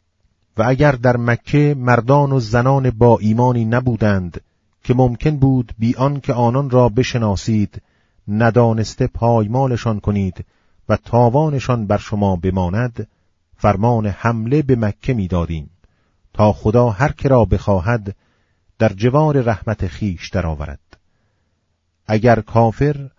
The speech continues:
و مؤمن از هم متمایز می‌شدند، قطعاً کافران را به عذاب دردناکی معذب می‌داشتیم. آنگاه که کافران در دلهای خود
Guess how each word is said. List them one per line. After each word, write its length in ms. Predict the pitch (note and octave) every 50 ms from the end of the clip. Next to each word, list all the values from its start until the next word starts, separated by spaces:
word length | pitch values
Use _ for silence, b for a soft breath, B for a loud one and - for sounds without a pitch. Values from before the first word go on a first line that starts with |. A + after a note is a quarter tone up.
| _ _ -
و 140 | G#2+ E2+ G#2
مؤمن 580 | G#2+ A2+ A#2 - A2+ C3 C#3+ D3 D3 C#3+ C#3 - _
از 200 | - A#2 A2 G#2
هم 240 | G#2 F#2 B2+ C#3 C3+
متمایز 800 | B2+ A#2+ A#2+ A2+ - - A#2 A#2 A2+ G#2+ G2+ G2 A2+ G#2 F#2
می‌شدند، 640 | F#2 F2 D#2+ - F#2 D#2+ E2 D#2 D2 C#2+ D2 - - - _ _ _ _ _ _ _ _ _ _ _ _ -
قطعاً 560 | - A2+ G#2 - - - - C#3 C#3 C3 B2+ B2 -
کافران 500 | - B2 A#2+ - - C3+ D3 D3+ C#3+ B2+
را 220 | B2+ B2 A#2+ A2+
به 140 | G2 G#2+ G#2
عذاب 520 | - - A2+ G#2 A2+ C3 B2+ A#2 G#2 G#2
دردناکی 920 | G2 F#2+ G#2+ G2+ G2 F#2 F#2 - A2 A#2+ A#2+ A2 - - G2+ F#2 F2 E2 - _ _ _ _ _ _ _ _ - -
معذب 500 | G2+ F#2 G2+ G2+ F#2 F2 F#2+ A2+ G#2+ -
می‌داشتیم. 760 | - F2+ E2+ D#2+ E2+ D#2+ D#2 D#2 - - - - D2 - G2+ _ _ _ _ _ _ _ _ _ _ _ _ _ _ _ _ _ _ _ -
آنگاه 460 | - A#2 A#2 A2 C3 C3+ C#3 C#3 C#3
که 140 | - - C3
کافران 580 | - - - A#2+ A#2 A2 - B2 B2 C3+ C3+ B2+
در 140 | A#2+ A#2 G#2+
دلهای 600 | F#2+ G#2 G#2+ G2+ E2+ - B2 A#2+ A#2 G#2+ G2+ F#2+
خود 380 | - - A2+ G#2+ F#2+ F#2+ -